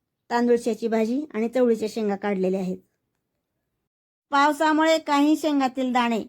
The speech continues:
वेलीवरच रुजले आहेत. हे दाणे आपण रुजवू शकतो किंवा खाण्यासाठी सुद्धा वापरू शकतो.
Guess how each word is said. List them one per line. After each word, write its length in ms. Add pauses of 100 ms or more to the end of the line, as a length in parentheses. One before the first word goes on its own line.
(420)
वेलीवरच 720
रुजले 340
आहेत. 260 (800)
हे 160
दाणे 340
आपण 360
रुजवू 420
शकतो 440 (260)
किंवा 280
खाण्यासाठी 520
सुद्धा 280
वापरू 260
शकतो. 360